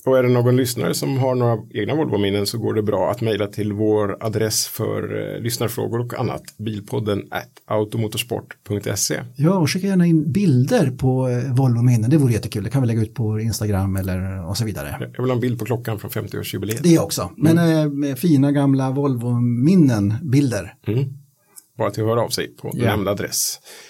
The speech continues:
Speaker 1: Mitt namn är Joakim Dyredand och jag tackar för, eh, att ni har lyssnat på Bilpodden med Automotorsport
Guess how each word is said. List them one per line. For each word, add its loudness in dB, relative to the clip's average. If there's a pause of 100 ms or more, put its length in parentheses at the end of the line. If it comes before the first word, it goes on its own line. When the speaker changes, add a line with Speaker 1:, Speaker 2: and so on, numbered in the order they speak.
(420)
Speaker 1:
Mitt -2
namn -2
är -2
Joakim -4
Dyredand 0 (180)
och -8
jag -6
tackar -4
för, -4
eh, -8 (200)
att -10
ni -6
har -4
lyssnat -6
på -6
Bilpodden -2
med -8
Automotorsport -6